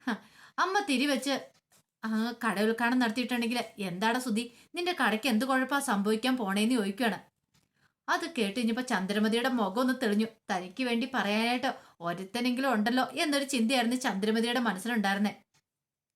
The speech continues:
ആ സമയത്ത് സുധി പറഞ്ഞു, "ഏയ്, അതൊന്നും ശരിയാകത്തില്ലെന്ന് പറയാ." രവീന്ദ്രൻ ചോദിച്ചു, "അതെന്താ ശരിയായാല്?" "അതല്ല അച്ഛാ, വലിയ വലിയ ആൾക്കാരെ കൊണ്ടുവന്നാലോ കടയ്ക്കൊരു പബ്ലിസിറ്റി കിട്ടുള്ളൂ. കുറെ ആൾക്കാരൊക്കെ അന്നത്തെ ദിവസം കടയിൽ വന്ന് കയറത്തുള്ളൂ"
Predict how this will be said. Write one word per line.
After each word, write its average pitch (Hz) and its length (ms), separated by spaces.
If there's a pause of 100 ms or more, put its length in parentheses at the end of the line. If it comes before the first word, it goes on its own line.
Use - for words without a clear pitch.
(680)
ആ 190 120
സമയത്ത് 233 400
സുധി 240 260
പറഞ്ഞു, 240 180
"ഏയ്, 262 220 (220)
അതൊന്നും 302 320
ശരിയാകത്തില്ലെന്ന് 247 600
പറയാ." 240 220 (460)
രവീന്ദ്രൻ 175 380
ചോദിച്ചു, 220 200 (100)
"അതെന്താ 202 300
ശരിയായാല്?" 214 440 (720)
"അതല്ല 185 300
അച്ഛാ, 220 300 (240)
വലിയ 330 240
വലിയ 269 180
ആൾക്കാരെ 233 440
കൊണ്ടുവന്നാലോ 240 540 (180)
കടയ്ക്കൊരു 226 400
പബ്ലിസിറ്റി 220 500
കിട്ടുള്ളൂ. 202 360 (120)
കുറെ 170 300
ആൾക്കാരൊക്കെ 226 560
അന്നത്തെ 208 340
ദിവസം 220 340
കടയിൽ 214 220
വന്ന് 240 240
കയറത്തുള്ളൂ" 208 540